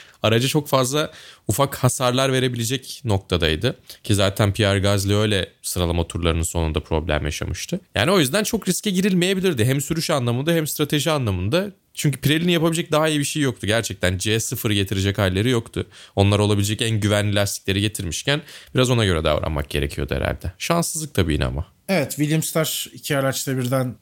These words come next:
Speaker 2: sıkıntıya düştüler. Aynı şekilde lastik patlattılar tabii. Yani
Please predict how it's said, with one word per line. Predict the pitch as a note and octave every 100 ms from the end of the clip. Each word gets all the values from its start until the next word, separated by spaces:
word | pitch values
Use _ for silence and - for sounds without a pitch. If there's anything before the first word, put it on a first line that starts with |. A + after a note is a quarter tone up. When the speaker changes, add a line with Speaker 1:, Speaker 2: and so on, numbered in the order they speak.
| _
Speaker 2:
sıkıntıya | - - A#2+ G#2+ A2+
düştüler. | G#2+ - A2+ B2+ E3 - -
Aynı | A#2+ A#2
şekilde | G#2 G#2+ A2
lastik | A2 G#2 - -
patlattılar | G#2 G#2+ G2+ - G2+ G2 _ _ _ -
tabii. | A2 A2 E3 E3 - -
Yani | C#3+ C#3 C3+ C3+